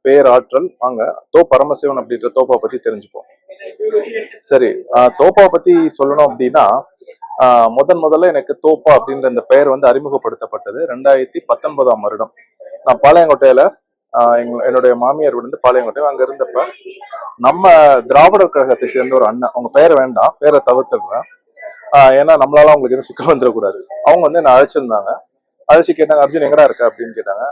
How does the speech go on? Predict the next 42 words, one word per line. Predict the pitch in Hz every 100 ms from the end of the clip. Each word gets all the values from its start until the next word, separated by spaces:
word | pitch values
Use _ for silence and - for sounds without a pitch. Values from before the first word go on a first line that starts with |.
| -
"அண்ணா, | 143 147
நான் | 135 123
இங்க | 120 113
இந்த | 110
மாதிரி | 110 120 120
பாளையங்கோட்டையில | - 135 143 123 113 107
இருக்கேன்" | 101 113
அப்படின்னு. | - 107 98 - _ _ _ _ _ _
உடனே | 123 156 160
நம்ம | 135
அண்ணன் | 139 156
சொன்னாங்க, | 143 123 113 151 -
"பாளையங்கோட்டையிலயா? | 202 240 147 120 101 92 -
பாளையங்கோட்டையிலனா | 170 208 175 160 156 185 220
நீ | 190 156
போய் | 190
தோப்பா | 190 190 175
போய் | 143 135
பாரு" | 123 113
அப்படின்னாங்க. | 104 98 95 92 - - _ _ - -
அது | 127 151
வரைக்கும் | 156 143 185 196 -
தோப்பா | 151 165
அப்படின்ற | 147 139 117
பேர் | 123 151
எனக்கு | 123 -
தெரியவே | 101 117 127
தெரியாது. | 113 95 - _ _
"தோப்பா | 175 208 190
யா-, | 127 107 - -
யாருண்ணா | 135 190 160
அவங்க?" | 117 110 110
அப்படின்னு | 110
நான் | 113 98
கேட்டேன். | 98 - - _ _ _ _ _ _
அதுக்கு | 127 135
அவங்க | 127 120
சொன்னாங்க, | 131 147 156 196 - _ _ 139
"தோப்பா | 160 156
அப்படின்றத | 147 131 131 131 147
நீங்களாம் | 127 135 -
தெரிஞ்சுக்கணும், | 131 147 135 113 117